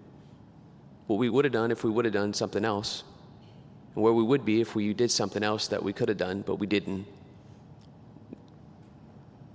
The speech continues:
We compare ourselves. We think about ourselves a lot. The irony is, Jesus is closer to you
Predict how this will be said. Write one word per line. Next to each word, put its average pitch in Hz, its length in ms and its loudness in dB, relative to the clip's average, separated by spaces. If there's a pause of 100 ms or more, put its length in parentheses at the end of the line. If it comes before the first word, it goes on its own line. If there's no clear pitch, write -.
(180)
We 113 80 -6
compare 98 340 0
ourselves. 95 720 -2 (1300)
We 120 40 -2
think 147 160 -2
about 117 200 2
ourselves 98 340 0
a 82 80 0
lot. 80 300 -2 (4000)
The - 160 2
irony 104 440 4
is, 101 440 0 (2000)
Jesus 190 340 2
is 123 160 4
closer 113 340 2
to - 160 -2
you 98 420 2